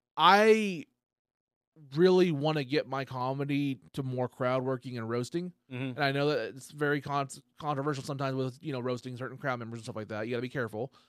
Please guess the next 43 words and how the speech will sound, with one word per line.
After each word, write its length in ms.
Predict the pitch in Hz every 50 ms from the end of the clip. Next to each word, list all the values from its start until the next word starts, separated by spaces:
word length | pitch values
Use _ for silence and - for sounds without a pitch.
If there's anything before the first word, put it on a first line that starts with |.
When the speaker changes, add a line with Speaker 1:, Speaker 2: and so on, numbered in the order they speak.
| _ _ _
Speaker 1:
But 80 | - 185
at 60 | 170
the 60 | 196 226
same 80 | 196
time, 160 | 190 226 208
if 100 | 185 139
I, 140 | 156 147 175
Speaker 2:
You 60 | 190
know 60 | 208 208
Speaker 1:
my 120 | 214 214
Speaker 2:
what? 60 | 214 190
Speaker 1:
idea 180 | 180 185 185
is 100 | 180 143
if 60 | 143 131
you're 200 | 175 220 262 -
Speaker 2:
You, 60 | -
Speaker 1:
at 60 | 156
a 40 | -
comedy 240 | 156 160 175 185 190
Speaker 2:
you 100 | 196 -
Speaker 1:
club 160 | - 226 175 170
Speaker 2:
are 140 | 160 156 135
in 500 | 127 147 156 170 170 165 165 165 147 - _ _ _ _ _ -
Speaker 1:
You're 80 | 175 190
in 60 | 208
a 20 | 208
comedy 220 | - 285 285 233
club. 160 | 147 139 117
Speaker 2:
You're 100 | 147 151
in 80 | 151 147
the 60 | 147
comedy 340 | - - 160 147 127 120 113
club. 340 | 107 - 113 107 95 87 87 _ _ _ _ _ _ _ -
Speaker 1:
Yeah. 200 | 196 254 226 120 - _ _ _ _ _ _ _ _ _ _ _ _ _ _ _ _ _ _
Speaker 2:
It's 240 | 120 120 - _ -
Speaker 1:
And, 340 | 170 190 202 196 190 185 185
uh, 440 | 185 180 180 180 175 165 156 135 - - _ -
I 80 | - 247
don't 120 | 277 254
know. 120 | 208 214 196
I, 180 | 175 185 180
that's, 320 | 151 139 196 214 233 - 202 190 - _ -
like, 140 | 190 170